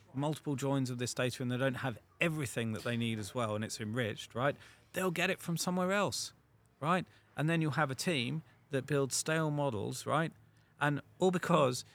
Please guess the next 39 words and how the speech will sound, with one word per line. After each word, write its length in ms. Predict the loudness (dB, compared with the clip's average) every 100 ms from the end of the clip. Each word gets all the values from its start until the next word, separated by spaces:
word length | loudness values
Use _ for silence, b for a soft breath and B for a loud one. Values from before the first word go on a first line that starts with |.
| b b _
you 100 | -2
didn't 220 | 2 2
wanna 320 | 2 0 0 -2 -2
invest 320 | 0 0 0
in 80 | 0
a 60 |
data 240 | 2 0 0
lake. 260 | -4 -8 -10 0
And 240 | 2 2 -4 b b b
what 140 | 2 2
will 80 | 4
happen, 540 | 4 4 2 0 -2 -6 -14 0
right, 260 | 2 2 -2
because 260 | -4 -2 -2
I've 80 | -2
seen 280 | -2 -2
this 160 | -2 -2
happen 340 | -2 -2 -4
so 200 | 0 2 2
many 180 | 0
times, 560 | 2 2 2 2 -2 -4 -4
is, 360 | 0 0 -4 -10 B B B B 0
um, 400 | 4 4 4 -2 -10 -20 -20 -2
by 400 | 4 6 6 2 -6 -20 -6
pretending 760 | -4 0 2 4 4 4 4 0
that 120 | 0
you 80 | 2
don't 240 | 2 2
understand 540 | 0 -2 2 2 2
this 100 | -2
concept 560 | -4 -2 -2 -2 -4 -4
because 260 | -6 -6 -6
you've 100 | -2
got 220 | -2 -2 -10 _ _ _ _
a 20 |
certain 220 | -4 -2 0
amount 240 | 0 0
of 100 | 0
money 320 | 0 0 -4